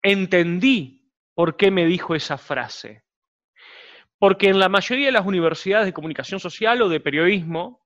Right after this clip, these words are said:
te enseñan la teoría o la música celestial de que el periodista va a hacer la revolución.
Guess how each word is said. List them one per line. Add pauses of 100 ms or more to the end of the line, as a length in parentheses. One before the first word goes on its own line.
(2500)
te
enseñan
la
teoría
o (1300)
la
música
celestial
de
que
el
periodista
va
a
hacer (180)
la
revolución.